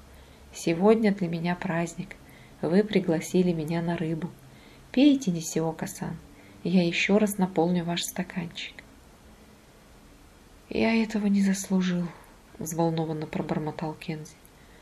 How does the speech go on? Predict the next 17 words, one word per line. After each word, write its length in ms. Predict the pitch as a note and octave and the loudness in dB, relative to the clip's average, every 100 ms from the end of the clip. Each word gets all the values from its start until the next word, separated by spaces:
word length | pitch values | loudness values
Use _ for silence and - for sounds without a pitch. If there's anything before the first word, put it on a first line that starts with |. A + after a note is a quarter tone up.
| - - - - - | -20 -20 -20 -20 -10
«Вы 140 | - A3+ | 0 0
слишком 460 | - A#3 - A3 | 0 -2 0 2
добры, 380 | G#3 G#3 A3 A#3 | 4 4 6 4
Кумакиси-сан, 960 | A3 E3+ F3+ - F#3+ - E3 - F#3+ E3+ | 2 0 0 2 2 2 -4 0 2 2
лишая 440 | E3+ - F3+ E3+ | -2 -2 -2 -2
себя 320 | E3 E3+ E3 | -4 -6 -4
такого 420 | E3 F#3+ - F3 | -4 -6 -6 -6
сокровища». 760 | E3+ - F#3+ F#3+ E3+ D#3+ - - - - - - - - - - - - - - - - - - - | -6 -8 -8 -6 -6 -8 -10 -10 -14 -20 -20 -20 -20 -20 -20 -20 -20 -20 -20 -20 -20 -20 -20 -20 -16
Закрыв 460 | - E3+ E3 E3+ E3 | -4 -4 0 0 0
глаза, 320 | D#3+ D#3 E3 | -2 -2 0
он 240 | G3 F#3 E3 | 2 2 0
несколько 540 | E3+ - D#3+ D#3+ E3 | -4 -4 -6 -4 -2
раз 180 | E3 E3 | -2 -2
провёл 380 | - D#3+ E3 E3 | -4 -2 -2 -4
стаканчиком 760 | - - - D#3+ E3 - - | -6 -8 -4 -4 -4 -8 -8
под 300 | E3 F#3+ D3 | -8 -8 -6
носом. 320 | C#3+ D3+ - | -8 -10 -14